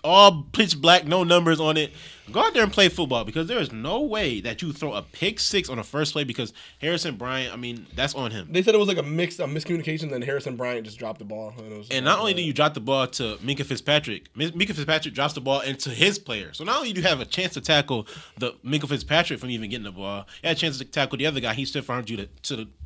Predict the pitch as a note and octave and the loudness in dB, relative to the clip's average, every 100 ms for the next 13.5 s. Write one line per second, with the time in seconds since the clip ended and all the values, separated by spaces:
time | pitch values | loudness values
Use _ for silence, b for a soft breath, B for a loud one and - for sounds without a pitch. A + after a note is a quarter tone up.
0 | - _ C#3+ C#3 B2+ G#2+ G2 G2+ D2+ D2 | -18 _ -4 -2 0 -2 -4 -10 -12 -14
1 | C#3 A#2+ A#2 C3 C#3+ _ _ _ _ _ | -12 -12 -12 -14 -16 _ _ _ _ _
2 | _ A#2+ A3+ - B3 E4 G3+ D#3 - D4+ | _ -4 -2 4 4 6 2 -2 0 4
3 | E4 A#3 C3 F3 E3 - - - A3+ E3 | 8 8 6 0 0 2 4 2 2 2
4 | G2 - A#2 A#2+ - F3 G3+ F#3 F3 D#3 | -2 -8 -10 -8 -8 0 4 6 4 4
5 | D#3 C#3+ F#2+ F2 F2 G#2+ D#3 C3+ B2+ A2+ | 0 0 -4 -6 -4 -2 0 0 -2 -2
6 | A#2+ A#2+ - b b b b b b _ | -2 -4 -6 b b b b b b _
7 | _ E2+ G2 B2 B2+ A2+ A#2+ A#2 A2 G2+ | _ -14 -4 -2 -2 -2 -4 -4 -6 -10
8 | _ - A2+ B2 B2+ B2+ B2+ B2 B2+ A#2+ | _ -16 -8 -6 -6 -6 -2 -2 -2 -6
9 | - A#2+ C#3+ D#3+ E3 - C3+ - A2 G#2+ | -4 -2 2 2 2 0 -6 -6 -8 -8
10 | F2 - C3+ D#3 D#3+ C#3+ G#2 A2+ A#2 A#2 | -8 -8 -2 -2 -2 -8 -8 -4 -2 -4
11 | G#2 G#2 A#2 G#2+ D#3 G3+ E3 C3+ D#3+ C#3+ | -6 -8 -6 -6 -8 -8 -6 -4 -4 -4
12 | - D3+ A2+ E2+ F2+ A#2+ C#3+ C#3 A#2+ C#3 | -12 -12 -10 -10 -10 -8 -8 -8 -8 -8
13 | B2+ G#2 A#2 A#2 | -8 -8 -6 -6